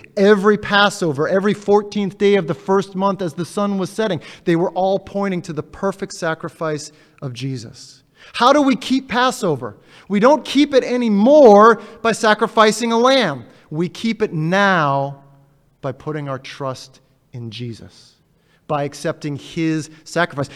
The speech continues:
'Cause look at the language Paul uses. "Christ, our Passover, is sacrificed for us. Therefore, let us keep the feast."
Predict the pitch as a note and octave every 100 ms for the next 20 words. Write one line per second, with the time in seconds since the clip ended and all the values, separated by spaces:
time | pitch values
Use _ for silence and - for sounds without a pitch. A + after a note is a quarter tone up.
0 | - G#3 F#3+ C#4+ D4+ D4 B3 D4+ E4 C4
1 | B3 - B3 B3+ B3+ C#4 D#4 A3 - -
2 | - - A#3+ D4 - B3 G#3 - C4+ C#4
3 | C4+ C4+ G#3+ A3+ G3 - A#3 B3 B3+ B3
4 | A3 - B3 A#3+ E3+ D3+ G#3 C4+ C#4+ C4+
5 | C4 G#3 B3 C4+ - C#4 - C#4+ D#4+ F4+
6 | C#4 - -